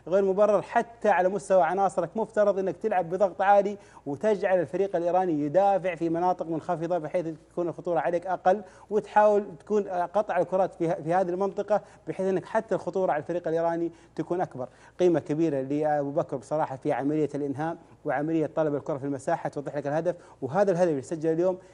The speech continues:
يو-، يعني يشابه هدف، آه، أبو بكر في أول مباراة لهم عن النصر، آه، يعني هدف مباراة ضمك، تمريرة كذلك ولا أروع، واستلام وفتح المساحة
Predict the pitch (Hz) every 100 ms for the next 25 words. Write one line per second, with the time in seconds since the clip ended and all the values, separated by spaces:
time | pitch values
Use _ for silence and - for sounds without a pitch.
0 | - 147 151 175 165 147 147 147 - 202
1 | 202 180 165 190 202 196 - 165 165 165
2 | 165 - - 180 180 202 - 170 170 -
3 | 196 196 175 165 180 170 156 160 160 170
4 | 160 175 - - _ 143 151 147 147 160
5 | 131 147 160 151 160 180 165 180 165 170
6 | 185 165 135 160 180 160 - 175 180 185
7 | 180 185 - - _ - 160 160 - 165
8 | 175 180 175 - - 170 - 165 151 175
9 | 165 175